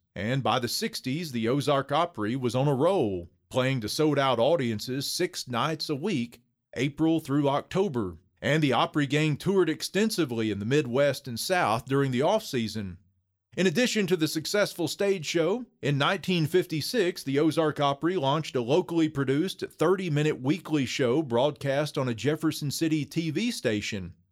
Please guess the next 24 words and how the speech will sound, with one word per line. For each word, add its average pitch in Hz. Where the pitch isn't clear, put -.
It -
lasted 131
for 123
almost 131
thirty 175
years. 147
For 196
a 175
few 220
years 185
in 160
the 147
mid-sixties, 180
the 139
Maces 160
operated 143
the 117
Hillbilly 165
Hootenanny 110
next 127
door 220
to 135
the 104
Opry. 104